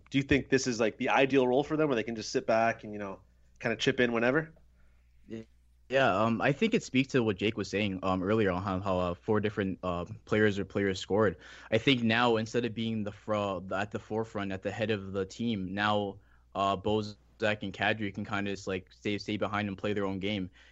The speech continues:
Speaker 2: and, and be, be contributors and be, you know, main triggers, triggers to the team when they need to be, instead of, uh, being looked upon to provide offense all the time. You know, uh, in the previous game, you have the, it was the fourth line that's buzzing, and now you have Kadri, Kadri and Bozak being the heroes.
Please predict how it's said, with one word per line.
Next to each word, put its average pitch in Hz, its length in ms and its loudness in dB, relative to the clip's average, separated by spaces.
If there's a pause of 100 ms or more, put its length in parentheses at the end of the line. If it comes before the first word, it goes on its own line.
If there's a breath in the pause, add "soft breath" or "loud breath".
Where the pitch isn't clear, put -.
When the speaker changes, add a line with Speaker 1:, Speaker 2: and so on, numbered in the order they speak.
Speaker 2:
and, 98 460 -4
and 95 340 -4
be, 104 540 -4
be 117 140 0
contributors 110 640 -2
and 101 140 -4
be, 101 380 -4 (200 soft breath)
you 107 80 -8
know, 104 100 -2
main 107 220 0
triggers, 107 480 0
triggers 117 440 -2
to 107 60 -4
the 95 80 -6
team 98 320 -6
when 98 120 -2
they 98 80 -2
need 117 220 -2
to 113 60 -4
be, 92 200 -6
instead 95 280 -4
of, 98 140 -6
uh, 95 140 0
being 98 240 -6
looked 104 180 -4
upon 98 360 0
to 98 60 -8
provide 95 320 -2
offense 98 520 -4
all 85 80 -8
the 82 80 -10
time. 82 320 -12 (480 soft breath)
You 104 80 -4
know, 98 200 0
uh, 92 260 2
in 101 180 -4
the 101 80 -6
previous 117 420 0
game, 95 340 -2
you 101 120 -6
have 95 280 -2
the, 98 80 -2
it 95 140 0
was 98 140 -4
the 95 80 -4
fourth 123 280 -2
line 101 140 -4
that's 90 160 -6
buzzing, 92 460 -4
and 95 80 -4
now 98 180 0
you 101 140 -4
have 95 160 -4
Kadri, 104 560 -2
Kadri 101 360 -2
and 98 80 -4
Bozak 104 360 -2
being 101 200 -6
the 95 80 -8
heroes. 95 460 -2